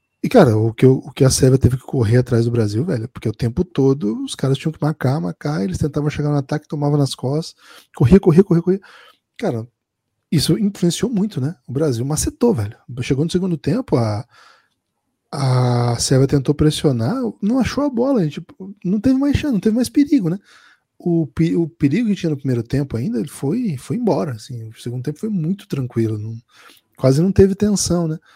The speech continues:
Eu acho que, cara, taticamente, foi um banho do Tite. No, aliás, né, temos que falar aqui, né? O técnico sérvio meteu lá, "E aí, quem que vai defender?" Não,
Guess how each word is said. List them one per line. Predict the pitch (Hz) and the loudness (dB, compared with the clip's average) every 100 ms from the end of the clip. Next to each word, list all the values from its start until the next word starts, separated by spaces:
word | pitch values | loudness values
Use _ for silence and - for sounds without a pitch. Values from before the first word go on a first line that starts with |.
| - _ _ _ _ _ - | -20 _ _ _ _ _ -4
Eu | 135 | 0
acho | 135 - | 0 0
que, | 185 170 | 2 0
cara, | 139 151 113 113 _ _ - | 2 0 0 -2 _ _ 0
taticamente, | 151 - - 170 123 117 | 2 2 0 0 0 0
foi | - 151 | 2 2
um | |
banho | 127 127 147 | 4 6 6
do | 135 | 2
Tite. | 117 120 123 - | -2 -2 -4 -8
No, | 113 110 143 - | -10 -10 -10 2
aliás, | 185 175 131 | 6 6 4
né, | 127 139 | 0 -2
temos | 170 170 | -4 -4
que | - | -6
falar | 180 180 | -6 -6
aqui, | - 143 | -8 -8
né? | 143 - _ _ _ _ _ _ _ | -8 -10 _ _ _ _ _ _ _
O | |
técnico | - 190 208 196 156 131 120 113 117 - _ _ | -6 -4 -4 0 2 4 2 -2 -8 -16 _ _
sérvio | - - 139 151 175 | -4 4 4 4 0
meteu | 165 - 147 123 | -6 -4 -4 -4
lá, | 135 139 113 | -6 -8 -6
"E | 208 | -6
aí, | 208 180 | -4 -4
quem | 202 208 | -4 -6
que | 175 | -6
vai | 175 | -4
defender?" | 165 - 156 123 117 135 | -4 -4 -4 -4 -2 0
Não, | 123 110 139 135 147 | 0 4 2 2 -10